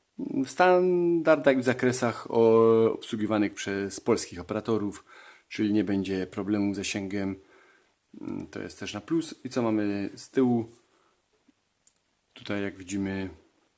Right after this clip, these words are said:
no nie został oznaczony, ale jest to, powiem, że jest to jeden z najtańszych, y, telefonów, który ma na wyposażeniu trzy gigabajty pamięci ram. To jest bardzo dobry wynik.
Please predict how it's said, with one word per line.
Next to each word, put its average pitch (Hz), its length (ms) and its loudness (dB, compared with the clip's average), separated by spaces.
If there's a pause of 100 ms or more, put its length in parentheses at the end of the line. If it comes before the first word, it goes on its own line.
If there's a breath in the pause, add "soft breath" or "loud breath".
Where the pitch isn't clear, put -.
(640)
no 113 120 0
nie 113 240 4
został 104 380 -2
oznaczony, 104 460 -2
ale 127 220 6
jest 160 220 6
to, 156 140 4
powiem, 143 460 2
że 135 120 2
jest 147 180 2
to 135 60 0
jeden 139 200 4
z 107 60 0
najtańszych, 143 1000 2
y, 113 380 2 (680 loud breath)
telefonów, 120 520 4
który 160 520 4
ma 143 300 4
na 123 240 2
wyposażeniu 107 760 -2
trzy - 360 -2
gigabajty 104 580 -4
pamięci 95 440 -4
ram. 90 220 -8
To 82 100 -16
jest 90 80 -18
bardzo 104 180 -6
dobry 92 180 -8
wynik. 123 320 0